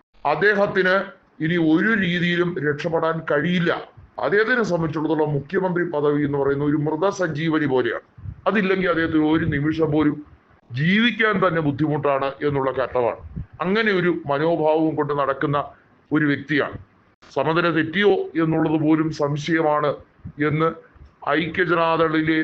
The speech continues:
നേതാക്കൾ തന്നെ നിതീഷിനെ കുറിച്ച് പറയുന്നത് വെറുതെയല്ല. ലലൻ സിംഗ് ഉൾപ്പെടെയുള്ളവർ പറയുന്നു, ബി ജെ പി ചതിക്കാൻ പോവുകയാണ്. അതിൻ്റെ ഒരു സൂചനയുണ്ട്. മോദി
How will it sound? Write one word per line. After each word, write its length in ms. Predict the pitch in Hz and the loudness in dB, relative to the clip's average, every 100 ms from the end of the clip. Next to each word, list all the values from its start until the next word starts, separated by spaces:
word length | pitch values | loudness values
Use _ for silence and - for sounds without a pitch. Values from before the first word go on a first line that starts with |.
| 143 135 | -2 -2
നേതാക്കൾ 580 | 143 165 180 185 185 185 | 0 2 2 2 0 0
തന്നെ 180 | 170 160 147 | 0 0 -2
നിതീഷിനെ 400 | 147 151 147 156 | -2 -4 -6 -4
കുറിച്ച് 200 | 143 147 143 | -4 -4 -2
പറയുന്നത് 320 | 135 139 139 | -2 0 0
വെറുതെയല്ല. 420 | 147 156 175 147 131 - _ _ _ - - - | 0 2 0 0 -4 -8 _ _ _ -20 -20 -4
ലലൻ 240 | 143 160 180 170 | 0 2 0 0
സിംഗ് 200 | 180 165 | 0 2
ഉൾപ്പെടെയുള്ളവർ 680 | 165 165 180 175 170 170 156 | 0 0 0 2 2 2 0
പറയുന്നു, 380 | 156 160 165 151 - _ - - _ - - | 0 2 2 0 -4 _ -20 -20 _ -14 -4
ബി 100 | 165 170 | -2 0
ജെ 80 | 160 160 | -2 -2
പി 100 | 160 151 | -4 -2
ചതിക്കാൻ 480 | 135 143 143 156 151 139 | -2 -2 0 0 0 0
പോവുകയാണ്. 540 | 139 147 147 135 117 - - - - - - | 0 2 2 0 -2 -8 -16 -16 -14 -8 -2
അതിൻ്റെ 220 | 160 170 160 | 0 0 0
ഒരു 80 | 151 | -2
സൂചനയുണ്ട്. 680 | 143 143 165 180 175 170 139 - - _ _ - | -4 -2 0 2 2 2 -2 -4 -12 _ _ -4
മോദി 260 | 123 151 | 0 2